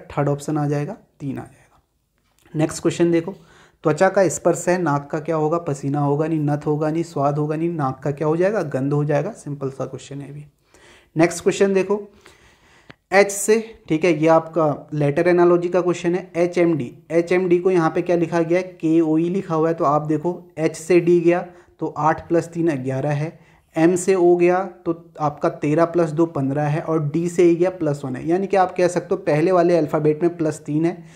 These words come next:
दूसरे वाले अल्फ़ाबेट में प्लस टू है, फिर प्लस वन है। तो यहाँ पे आपको बताना है एफ़एलबी, आपको चाहिए यहाँ पे एफ़एलबी,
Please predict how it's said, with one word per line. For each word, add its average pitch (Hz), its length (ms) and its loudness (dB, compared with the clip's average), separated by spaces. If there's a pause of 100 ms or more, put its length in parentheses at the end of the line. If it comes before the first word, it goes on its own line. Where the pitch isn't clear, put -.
(240)
दूसरे 190 360 2
वाले 180 200 6
अल्फ़ाबेट 160 440 0
में 165 180 0
प्लस 160 320 -2
टू 156 140 -2
है, 170 240 -6 (200)
फिर 190 220 4
प्लस 175 360 2
वन 123 160 -6
है। - 120 -20 (280)
तो 147 40 -4
यहाँ 156 240 2
पे 202 100 2
आपको 185 260 2
बताना 170 360 2
है 190 140 -6
एफ़एलबी, 156 560 0
आपको 151 300 0
चाहिए 175 260 -2
यहाँ 147 340 -2
पे 190 60 0 (180)
एफ़एलबी, 135 520 -4